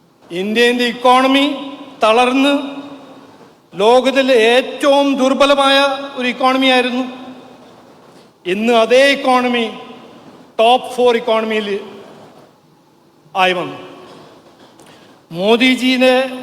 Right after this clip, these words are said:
കഠിന അധ്വാനം, ജനങ്ങളുടെ സമർപ്പണം, നല്ല ഭരണം, നല്ല നയങ്ങൾ, അതാണ് ഈ പതിനൊന്ന് കൊല്ലത്തിൽ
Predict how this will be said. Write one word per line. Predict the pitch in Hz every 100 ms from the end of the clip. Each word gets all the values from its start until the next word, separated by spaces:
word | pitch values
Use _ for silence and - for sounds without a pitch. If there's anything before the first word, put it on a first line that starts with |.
| - - - - -
കഠിന | 208 247 254 240
അധ്വാനം, | 196 247 240 247 254 254 254 - - - - - - 151
ജനങ്ങളുടെ | 196 226 240 247 247 247 240 247
സമർപ്പണം, | 214 240 233 247 247 269 254 - - - - - 175
നല്ല | 196 226 254 240
ഭരണം, | 190 220 233 254 254 247 - - - - - - - 175
നല്ല | 214 247 247
നയങ്ങൾ, | 220 226 254 254 254 254 254 - - - - - - - - - - _ _ - 185
അതാണ് | 226 240 254 269
ഈ | 262 262 - - - - - -
പതിനൊന്ന് | 202 220 233 240
കൊല്ലത്തിൽ | 226 226 233